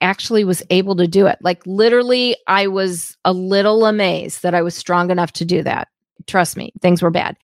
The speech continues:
So I ha-, then I tried it again the next day. Guess what? I did it the next day. And I was like, "Huh, that, that's not so bad." I tried it again the next day, did it the next day.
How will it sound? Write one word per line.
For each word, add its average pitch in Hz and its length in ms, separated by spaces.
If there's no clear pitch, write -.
So 240 600
I 226 160
ha-, 233 180
then 190 220
I 185 100
tried 185 240
it 185 100
again 208 200
the 220 80
next 254 280
day. 170 160
Guess 180 260
what? 240 220
I 190 60
did 196 220
it 202 120
the 196 60
next 202 300
day. - 220
And 190 100
I 190 60
was 185 120
like, 180 160
"Huh, - 340
that, 339 160
that's 262 200
not 233 140
so 269 140
bad." 302 400
I 180 40
tried 190 260
it 190 100
again 208 220
the 214 80
next 226 280
day, 165 220
did 180 140
it 196 120
the 196 60
next 190 280
day. 147 180